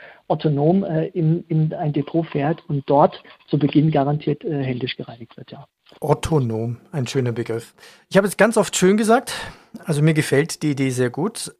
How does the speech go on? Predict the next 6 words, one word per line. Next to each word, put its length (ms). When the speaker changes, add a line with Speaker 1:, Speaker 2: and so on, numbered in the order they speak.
Speaker 2:
Jetzt 140
kann 160
man 200
theoretisch 500
mitmachen, 720
Crowdfunding. 1040